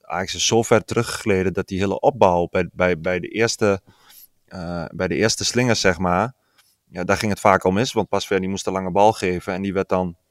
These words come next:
ehm, meteen ook, leidde die tot balverlies. Dus, dus Schreuder is daarmee aan de slag gegaan. En, en dat kan ook tegen Volendam. Dan kun je Blind wat makkelijker centraal zetten. En, en dan helpt het ook als je, eh, als de beste speler aan de bal, zeg maar, de, de opbouw steeds moet gaan verzorgen. Dus dat kwam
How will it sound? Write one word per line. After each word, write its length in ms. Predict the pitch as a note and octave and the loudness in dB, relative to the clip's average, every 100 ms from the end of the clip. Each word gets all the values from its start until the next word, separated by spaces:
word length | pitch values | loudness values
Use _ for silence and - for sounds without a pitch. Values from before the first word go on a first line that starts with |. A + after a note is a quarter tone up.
| _ | _
ehm, 260 | - F2+ F2 | -10 -8 -8
meteen 440 | - - G2+ G2 | -8 -2 0 0
ook, 160 | F#2 - | -4 -4
leidde 360 | C2+ F#2+ F#2+ | 0 2 4
die 140 | F#2 F#2+ | 0 -2
tot 200 | G2 E2 | -2 2
balverlies. 580 | G2+ A2+ G2+ F#2 G#2 - | 4 4 2 -6 -6 -6
Dus, 220 | F#2+ - | -8 -6
dus 180 | G2 - | -10 -6
Schreuder 320 | G#2 G2 F#2+ | -2 -2 -2
is 60 | |
daarmee 300 | F2 G2 G#2 | 0 0 0
aan 60 | F#2+ | -4
de 60 | F2+ | -4
slag 260 | A2 A2 | -2 -2
gegaan. 360 | - F#2+ F#2 F#2+ | -2 -2 -2 -4
En, 200 | F#2 F2+ | -8 -10
en 260 | - F#2 F2+ | -14 -14 -10
dat 140 | F#2+ | -6
kan 160 | F#2+ F#2 | -2 -2
ook 100 | F2 | -2
tegen 240 | F2+ - | -4 -4
Volendam. 420 | - F2+ F2+ F#2+ | -2 -2 0 -2
Dan 100 | F#2 | -4
kun 120 | - | -4
je 100 | F2+ | -6
Blind 180 | E2 F#2 | -4 -4
wat 100 | F#2 | -6
makkelijker 380 | E2 F2+ F2+ - | -8 -12 -14 -12
centraal 420 | - F2 F#2+ F#2+ | -12 -6 -2 0
zetten. 540 | G2 F#2+ - F#2 F#2 - | -2 -6 -4 -4 -4 -6
En, 160 | F#2 | -10
en 240 | F2 F#2+ F#2 | -10 -10 -6
dan 160 | F2+ | -6
helpt 240 | F2 F#2 - | -4 -4 -6
het 120 | - | -4
ook 220 | F#2+ F2+ | -4 -2
als 200 | F2+ F2 | -6 -6
je, 220 | F#2+ F2+ - _ _ _ _ _ _ _ | -4 -6 -6 _ _ _ _ _ _ _
eh, 420 | A#1 B1+ A#1+ C2 | -20 -18 -18 -16
als 220 | - F2+ | -14 -14
de 80 | D#2+ | -6
beste 260 | F2+ - | -4 -2
speler 360 | - G2 F#2+ F2+ | -2 2 2 4
aan 180 | F#2 F#2+ | 2 2
de 60 | F2+ | 2
bal, 220 | F2 F2 | 0 0
zeg 240 | - F2 | -2 -4
maar, 260 | F2+ F2 F2+ | -4 -4 -4
de, 280 | F2 E2+ - | -4 -6 -8
de 120 | - | -8
opbouw 300 | F#2+ F#2 F2 | -8 -6 -8
steeds 300 | E2+ F#2 F2 | -6 -8 -10
moet 160 | F2+ - | -12 -14
gaan 180 | F#2 F2 | -12 -12
verzorgen. 420 | F#2 F#2 F#2 E2+ | -8 -8 -8 -14
Dus 140 | E2+ | -14
dat 160 | F2+ - | -16 -8
kwam 280 | G2 F#2 | -4 -4